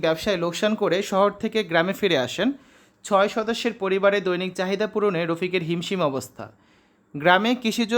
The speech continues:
সম্পদের মধ্যে তার ছোট্ট একটি বসতবাড়ি ছাড়া মাঝারি একটি পুকুর ও পঞ্চাশ শতাংশ ফসলি জমি আছে।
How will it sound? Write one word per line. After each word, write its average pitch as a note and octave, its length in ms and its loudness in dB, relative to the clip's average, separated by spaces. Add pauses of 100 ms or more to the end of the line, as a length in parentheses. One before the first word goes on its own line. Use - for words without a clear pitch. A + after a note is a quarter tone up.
(160)
সম্পদের G3 360 0
মধ্যে D#3 320 -6
তার E3 340 -2
ছোট্ট F#3+ 240 -12
একটি F#3+ 200 -8
বসতবাড়ি F#3 520 -2
ছাড়া G#3 260 2 (500)
মাঝারি E3 360 2
একটি F3+ 160 -4
পুকুর E3+ 380 -4
ও F#3+ 60 0
পঞ্চাশ E3 360 -2
শতাংশ F3 340 -4
ফসলি E3 440 -2
জমি C3+ 260 -2
আছে। - 260 -8